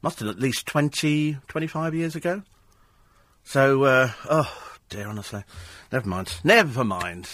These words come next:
Anyway, are you well? Kind of pales into insignificance now, doesn't it, really? Once we, once we've got over everything and we've sort of looked through the papers and we're,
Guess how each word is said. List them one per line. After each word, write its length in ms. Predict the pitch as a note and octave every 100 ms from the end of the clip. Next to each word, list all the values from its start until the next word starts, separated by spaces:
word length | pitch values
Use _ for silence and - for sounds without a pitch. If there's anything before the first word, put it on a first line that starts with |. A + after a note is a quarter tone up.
| -
Anyway, 340 | G#3+ B2+ F2 - -
are 60 | E3
you 80 |
well? 300 | E3+ F#3+ - - - _ _ _ _ _ _ _ _ _ _
Kind 140 | C3+
of 80 | C#3
pales 340 | - C#3 C#3
into 200 | C#3 C#3+
insignificance 720 | C#3+ D3 D#3+ D3 G3 - F2+
now, 140 | G#2 A2+
doesn't 180 | E3 C3
it, 100 | F#2+
really? 320 | B2+ A2+ A#2+ - - -
Once 160 | - E3
we, 120 | D#3
once 200 | B2 E3+
we've 120 | F#3
got 160 | C#3 E3+
over 300 | E3 B2+ B2
everything 440 | G#2 G#2 A2 A2+
and 80 | A#2
we've 100 | A#2+
sort 140 | -
of 60 | A#2+
looked 160 | C#3 -
through 120 | A#2+
the 80 | G#2+
papers 540 | - A#2 - G#2+ -
and 80 | A2+
we're, 120 | A2+